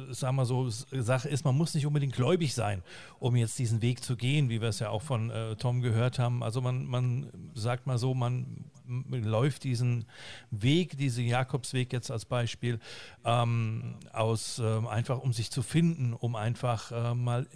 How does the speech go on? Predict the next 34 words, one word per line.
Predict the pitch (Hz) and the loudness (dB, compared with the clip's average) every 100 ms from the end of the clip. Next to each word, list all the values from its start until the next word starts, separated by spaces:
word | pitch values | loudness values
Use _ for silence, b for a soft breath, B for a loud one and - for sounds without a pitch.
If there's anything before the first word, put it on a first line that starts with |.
| 139 135 _ _ _ | -20 -20 _ _ _
seinen | - 127 117 | 0 0 4
Körper | 127 131 123 | 4 4 4
besser | 123 117 127 | 2 0 0
kennenzulernen, | - 123 120 117 110 113 120 | 0 0 0 0 2 2 2
in | 143 127 | -2 -2
sich | 127 117 | -2 0
reinzuhören. | 107 127 - 117 113 113 110 B B B B | 2 0 0 0 2 2 -2 B B B B
Und, | - 120 117 107 - | -2 2 2 0 -4
äh, | 117 104 | -4 0
wer | 110 120 | 2 2
es | - | 0
dann | 127 131 | 0 2
natürlich, | 131 - 127 120 - | 0 0 0 0 -2
äh, | 135 120 120 113 113 127 131 | -2 0 2 0 -2 -6 -4
macht | 117 127 139 - | 0 2 0 -2
oder | 123 117 | 0 0
geschafft | 117 139 139 - | 0 0 0 0
hat, | 131 123 | -2 0
durch | 131 | -4
die | - 127 | -2 -2
ganzen | 127 127 | -2 -4
Tagesetappen | 123 120 143 131 135 127 139 131 | -4 -2 -2 -4 -4 -4 -2 -2
dann | 123 123 - B B B | 0 -2 -4 B B B
an | 113 | -2
den | 131 120 - | 0 0 2
heiligen | 131 147 131 135 | 2 2 -2 -2
Ort | 113 127 139 - - | 0 0 0 -4 -6
in, | 131 131 | -2 0
äh, | 131 107 | 0 0
Santiago | 123 113 107 127 | 0 2 2 2
de | 131 | 0
Compostela | - 123 123 - 127 123 | 0 -2 -2 -2 -2 -2
zu | 113 120 | -2 -2
kommen | 135 143 143 | 2 4 2